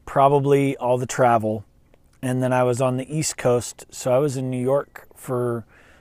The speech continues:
a few days, and I came home for a day, and then I was in Atlanta, so you're in big cities, surrounded by people,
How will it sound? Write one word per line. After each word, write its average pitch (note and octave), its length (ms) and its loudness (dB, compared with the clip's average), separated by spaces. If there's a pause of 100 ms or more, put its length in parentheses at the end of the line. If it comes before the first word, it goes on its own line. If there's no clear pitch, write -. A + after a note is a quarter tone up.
(120)
a C3+ 100 -6
few C3+ 240 -2
days, B2+ 400 2
and B2+ 140 -12
I - 20 -10
came C3 240 -6
home C3+ 180 -2
for B2+ 180 -2
a A#2+ 40 0
day, A#2+ 300 2
and A#2 140 -4
then B2+ 80 0
I B2 100 0
was A#2+ 200 -2
in A#2 80 -4
Atlanta, A2+ 420 -4
so - 200 -6
you're A2 160 -2
in G#2+ 140 -6 (200)
big D#3+ 220 2
cities, A#2 520 -2 (600)
surrounded C#3+ 800 2
by A#2+ 160 0
people, B2+ 640 -4